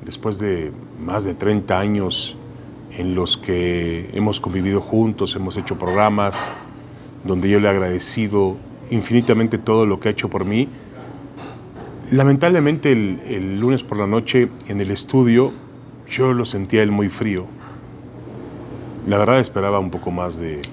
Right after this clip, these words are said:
efusividad de él, pero bueno, cada quien con lo suyo, no hay ningún problema.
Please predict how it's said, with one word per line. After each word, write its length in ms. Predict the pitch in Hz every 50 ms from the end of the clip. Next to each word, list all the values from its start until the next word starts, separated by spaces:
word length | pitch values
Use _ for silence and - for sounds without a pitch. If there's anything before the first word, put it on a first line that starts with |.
| - - -
efusividad 580 | 95 82 - 98 - - 95 92 90 101 98 95
de 160 | 92 90 95
él, 160 | 104 120 127 - - - - - - - - - - - - - - - - - - - - - - - -
pero 160 | 156 160 170
bueno, 160 | 196 226 226 - - - - - - - - - - - - - - - - - - - - - - - - -
cada 280 | - 113 110 104 95 -
quien 400 | - 107 101 101 95 90 80 80 - - - - - - - - - - - - - - -
con 140 | 104 95
lo 80 | 95 95
suyo, 280 | - 139 139 135 131 120
no 120 | 113 104
hay 80 | 104 101
ningún 260 | 98 98 98 101 90
problema. 480 | - 87 92 107 117 123 127 131 131